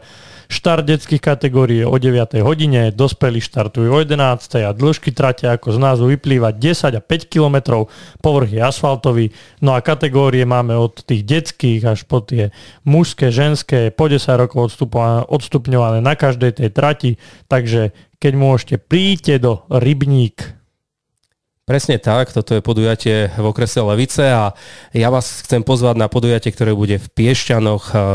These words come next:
Speaker 2: na Slňave. Udina, je to konkrétne val na priehrade Slňava, dvadsiateho prvého desiatý v sobotu, dvanásty ročník, e,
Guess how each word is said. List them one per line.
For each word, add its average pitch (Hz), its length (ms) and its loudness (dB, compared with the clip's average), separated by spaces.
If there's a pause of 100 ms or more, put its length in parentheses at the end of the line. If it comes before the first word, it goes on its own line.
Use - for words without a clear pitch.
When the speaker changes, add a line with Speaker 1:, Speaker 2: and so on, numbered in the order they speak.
(360)
Speaker 2:
na 107 160 0
Slňave. 110 640 0 (400)
Udina, 120 640 0
je 101 160 -6
to 107 80 -2
konkrétne 104 560 -2
val 110 160 0
na 104 160 -2
priehrade 104 480 0
Slňava, 123 480 0
dvadsiateho 120 400 0
prvého 110 320 0
desiatý 110 400 -4
v - 80 -10
sobotu, 131 480 0 (400)
dvanásty 143 640 0
ročník, 107 500 -2
e, - 60 -14